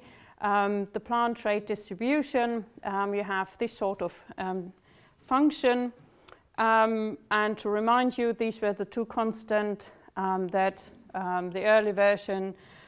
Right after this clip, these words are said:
um, was using, meaning that in, under what we know today, we r-, would actually, um, simulate only two strategies. Uh, what we do now in this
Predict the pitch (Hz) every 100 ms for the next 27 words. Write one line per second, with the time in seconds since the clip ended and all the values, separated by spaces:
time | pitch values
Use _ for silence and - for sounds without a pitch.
0 | - 190 185 190 180 180 - 247 269 254
1 | 240 233 226 190 - - 226 226 220 208
2 | 202 196 190 - 190 185 165 - - 202
3 | 185 180 180 190 196 196 190 185 180 190
4 | 214 226 226 - - - 214 202 196 -
5 | - 180 190 185 - - 190 - 196 185
6 | 180 185 - 170 175 175 202 196 185 180
7 | 175 - 196 190 185 180 175 - 202 190
8 | - - 208 208 180 180 160 156 - _
9 | _ - - - _ - 196 185 196 -
10 | 196 190 185 196 233 320 262 233 226 240
11 | 240